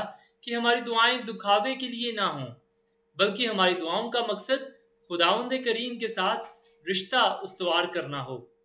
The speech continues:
जिसमें दुनियावी नमूद बिल्कुल ना हो, जिसमें दुनियावी लालच ना हो, क्योंकि जिनका इस अमल में दुनियावी किसी किस्म का मकसद होता है, उनको भी दुनिया से ही अजर मिलता है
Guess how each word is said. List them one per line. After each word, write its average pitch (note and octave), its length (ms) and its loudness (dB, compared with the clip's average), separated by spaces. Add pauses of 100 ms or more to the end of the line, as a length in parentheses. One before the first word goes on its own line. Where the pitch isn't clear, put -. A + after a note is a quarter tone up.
(420)
जिसमें A3+ 500 -4 (340)
दुनियावी G#3 420 2
नमूद A3 380 -4 (380)
बिल्कुल B3+ 320 -2
ना G3 140 2
हो, D3+ 180 0 (460)
जिसमें F#3+ 320 0
दुनियावी G3 380 2 (120)
लालच F#3+ 440 4
ना A3 120 -4
हो, E3 200 -2 (400)
क्योंकि D3+ 280 -6
जिनका B3+ 440 2 (140)
इस - 240 -8
अमल A3+ 360 -4
में G3+ 300 -2 (340)
दुनियावी G3 440 2
किसी A3 300 -8
किस्म G#3+ 300 -10
का G3+ 220 0
मकसद F#3 400 -6
होता E3 340 0
है, F3 160 2 (440)
उनको A3 480 4
भी G#3+ 260 0 (420)
दुनिया G3+ 340 0
से - 220 -6
ही G3 220 -10 (360)
अजर F#3+ 420 2
मिलता D3 360 -4
है D3+ 160 0